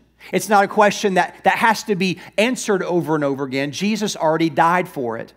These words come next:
but he didn't die for the verb of sin. He died to the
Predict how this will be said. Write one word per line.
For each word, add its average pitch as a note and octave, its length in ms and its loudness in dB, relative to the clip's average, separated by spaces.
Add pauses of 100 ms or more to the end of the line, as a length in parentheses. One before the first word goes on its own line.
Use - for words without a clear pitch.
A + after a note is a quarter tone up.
(220)
but C#3 100 -4
he C#3+ 100 0
didn't F#3 280 -2
die D#3+ 220 4
for F#3 160 -4
the G3+ 80 0
verb F3 280 0
of C3+ 120 -4
sin. B2 240 -6
He C#3 120 -6
died C3+ 320 0
to C#3+ 140 -6
the B2 160 -4